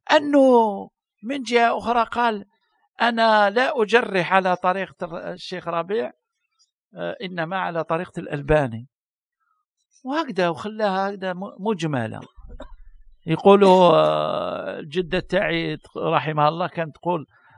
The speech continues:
"ما، ما تخليهاش مغمومة"، يعني مغمومة، كلام لا، لا يفهمه من يسمعه.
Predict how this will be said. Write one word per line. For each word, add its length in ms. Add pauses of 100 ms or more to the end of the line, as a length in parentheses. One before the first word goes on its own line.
(140)
"ما، 240
ما 100
تخليهاش 480
مغمومة"، 560 (1500)
يعني 200
مغمومة، 500
كلام 480
لا، 340 (1400)
لا 200
يفهمه 680
من 200
يسمعه. 760